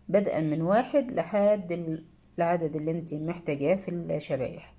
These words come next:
انا استكفيت بصراحة بتلاتة، لقيت من مقاسهم مناسب. دلوقتي هنشوف ازاي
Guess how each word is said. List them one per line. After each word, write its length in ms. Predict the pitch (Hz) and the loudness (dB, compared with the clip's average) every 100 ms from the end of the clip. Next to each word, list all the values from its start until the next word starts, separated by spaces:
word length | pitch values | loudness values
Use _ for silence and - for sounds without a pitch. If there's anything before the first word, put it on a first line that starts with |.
| - - - - | -20 -20 -20 -4
انا 160 | 262 277 | 2 2
استكفيت 480 | 269 190 - 190 | 2 -4 -2 -2
بصراحة 760 | 175 160 160 151 170 170 156 156 | -2 -4 -2 0 0 -2 -6 -6
بتلاتة، 600 | 185 147 143 147 202 285 359 - - | -8 -4 0 2 2 2 0 -6 -10
لقيت 200 | - 165 | -4 -2
من 340 | 165 156 156 | -2 -2 -2
مقاسهم 400 | 151 - - 156 | -2 -4 -4 -4
مناسب. 460 | 135 143 214 233 294 - - - - | -2 0 0 0 -2 -4 -18 -20 -6
دلوقتي 400 | 262 247 277 277 | 0 4 2 2
هنشوف 580 | 220 190 196 208 196 196 - | 0 0 0 2 2 0 -4
ازاي 600 | 170 160 170 170 165 156 | -4 0 2 4 2 -4